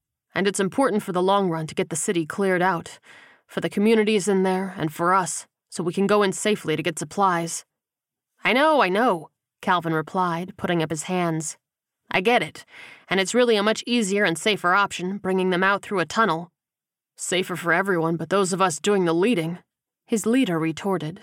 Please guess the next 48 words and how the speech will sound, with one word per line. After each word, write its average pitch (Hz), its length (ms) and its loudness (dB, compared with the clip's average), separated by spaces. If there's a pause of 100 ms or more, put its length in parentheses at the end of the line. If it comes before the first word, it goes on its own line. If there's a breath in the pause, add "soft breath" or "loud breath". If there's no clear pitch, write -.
(100)
and 165 160 -6
they 151 100 -2
shared 175 320 0
a 156 60 -4
chuckle. 170 540 -4 (760)
The 220 100 -2
smaller 262 400 2
man 190 320 0
shook 180 240 -4
his 165 200 -2
head. 165 400 -2 (580)
"True 226 280 0
that." 240 380 0 (760)
He 254 160 2
leaned 302 320 2
back 202 280 0
against 180 360 -4
the 175 100 0
wall, 185 460 -2 (120)
looking 202 340 0
at 165 120 0
his 165 140 -2
companion. 175 680 -2 (840)
"You 220 100 2
know, 277 160 4
if 233 80 0
it 220 80 2
weren't 285 180 2
for - 100 -8
the 202 140 2
apocalypse, 151 720 -2 (340 loud breath)
I - 80 -4
don't 320 160 2
think 311 180 2
we 247 160 4
ever 214 200 4
would 208 120 4
have 151 120 -6
met. 180 420 -2 (340)
At 175 140 -2
least 214 280 0
in 202 100 0
all 190 160 4
this 190 220 0
insanity, 165 640 -2
there's 165 280 -2
that, 190 320 2
right?" 185 340 -2